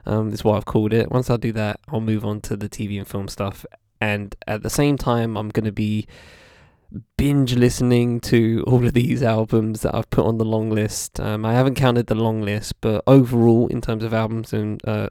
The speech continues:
E Ps that I've spun this year, to date is three hundred twenty-five. Um, and I've obviously cut that down into a long list of hopefully less than a hundred, <laughs> I think. <laughs> I haven't counted again,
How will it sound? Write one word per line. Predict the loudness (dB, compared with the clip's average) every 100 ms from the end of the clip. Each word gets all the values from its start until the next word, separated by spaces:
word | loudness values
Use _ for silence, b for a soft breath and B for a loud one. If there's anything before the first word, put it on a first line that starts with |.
| -6
E | -2 0
Ps | 4 4 4
that | 0
I've |
spun | 0 -2 -2
this | -2
year, | 0 0 -2 b b -2
to | 0
date | 6 6 6 2
is | -4 0
three | 2 2
hundred | 2 -4 -2
twenty-five. | -4 -4 -6 -6 -8 -16 B B B
Um, | -4 -4 -4
and | -6
I've | -6 -6
obviously | -6 -6
cut | -4 -2
that | -4
down | -4 -4 -4
into | -4 -4
a |
long | 2 2 4
list | 2 0 -2
of | -2 -2 -6 -18 _ _ _ _ _ -20 _ 2
hopefully | 2 2 0 0
less | 0 -2 -2
than | -2
a |
hundred, | -2 -2 -2 -2 0
<laughs> |
I | 2
think. | 0 0 -4 -12 -14
<laughs> | -8
I | -8 -8 -12 -20 -12 -6 0 0 0 0
haven't | 0 0
counted | 0 0 0 -4
again, | -4 -2 -4